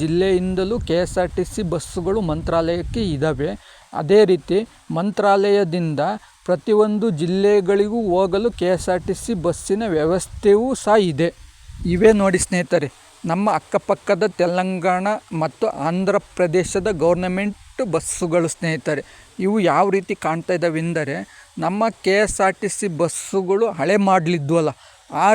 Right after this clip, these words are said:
ರೀತಿ ಇದ್ದಾವೆ ಸ್ನೇಹಿತರೆ. ಅಷ್ಟು ಇಂಪ್ರೂವ್ಮೆಂಟ್ ಇಲ್ಲ ಅಕ್ಕಪಕ್ಕದ ರಾಜ್ಯದ ಗವರ್ನಮೆಂಟ್ ಬಸ್ಸುಗಳು. ನಮ್ಮ ಕೆ ಎಸ್ ಆರ್ ಟಿ ಸಿಗೆ ಹೋಲಿಸ್ಕೆಂದರೆ ಬೇರೆ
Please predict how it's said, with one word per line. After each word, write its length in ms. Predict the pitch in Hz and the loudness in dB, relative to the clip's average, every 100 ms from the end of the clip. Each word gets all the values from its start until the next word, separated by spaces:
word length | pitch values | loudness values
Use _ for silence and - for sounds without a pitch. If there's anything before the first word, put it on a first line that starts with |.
| 202 | 4
ರೀತಿ 300 | 190 - 277 262 _ _ 180 | -2 -4 -4 -6 _ _ -6
ಇದ್ದಾವೆ 260 | 175 196 190 | 0 2 2
ಸ್ನೇಹಿತರೆ. 460 | - 180 170 175 139 - 147 | 0 -4 -2 -2 -2 -6 -8
ಅಷ್ಟು 300 | 156 - - 262 202 | -6 -6 0 2 2
ಇಂಪ್ರೂವ್ಮೆಂಟ್ 560 | 190 - 208 202 185 175 | -2 2 2 2 -2 0
ಇಲ್ಲ 120 | 170 147 | 0 0
ಅಕ್ಕಪಕ್ಕದ 580 | 143 - 202 - - 160 190 160 | -4 -4 -4 -2 -4 0 2 2
ರಾಜ್ಯದ 380 | 160 139 165 214 175 | 0 -2 -4 -2 0
ಗವರ್ನಮೆಂಟ್ 500 | 170 170 170 185 - 156 | 0 0 -4 -6 -6 -4
ಬಸ್ಸುಗಳು. 440 | 151 - 151 156 - - - - 165 | -6 -6 -4 -4 -6 -20 -20 -8 -4
ನಮ್ಮ 260 | 196 233 - - | 0 0 -2 -2
ಕೆ 100 | 190 214 | 2 2
ಎಸ್ 140 | - 208 | 2 0
ಆರ್ 120 | 196 - | 0 -2
ಟಿ 80 | 185 | -4
ಸಿಗೆ 260 | - 190 196 160 | -4 -2 -2 0
ಹೋಲಿಸ್ಕೆಂದರೆ 920 | 185 190 - - 180 180 175 151 208 - - - 143 170 | 0 0 -4 -2 -2 0 -2 -2 -6 -8 -20 -14 -2 4
ಬೇರೆ 260 | 220 240 | 8 8